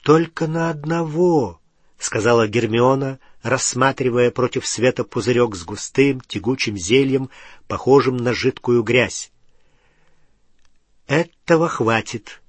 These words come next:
решил Гарри, изучая нарисованный крюкохватом план залегающих в глубине коридоров.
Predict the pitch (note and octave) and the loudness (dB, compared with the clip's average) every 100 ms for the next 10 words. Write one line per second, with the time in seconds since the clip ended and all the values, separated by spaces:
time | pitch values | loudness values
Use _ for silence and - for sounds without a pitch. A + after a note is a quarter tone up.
0 | _ _ - A2 D3 D#3 A2+ B2 A#2 A#2 | _ _ -4 0 2 2 2 -2 -2 -6
1 | A#2 - _ - - A#2+ C3 - B2+ B2+ | -8 -12 _ -10 -4 0 0 2 2 0
2 | B2+ C3 C3+ - C3 A#2+ A#2 A#2+ - C3 | 2 2 0 0 0 0 0 -2 -2 -2
3 | A#2 A2 B2+ - B2 - B2 A#2+ C3 C#3+ | -2 0 -2 -2 -6 -6 0 4 2 0
4 | - _ _ - A2+ B2+ A2 A#2+ B2 B2 | -10 _ _ -4 2 2 2 0 0 -4
5 | - C3+ G2+ G2 A2+ A#2+ B2 A#2 - B2 | -4 -4 -6 -8 -4 0 2 0 0 0
6 | A2+ A2+ G2+ G2 - | 2 0 0 -8 -20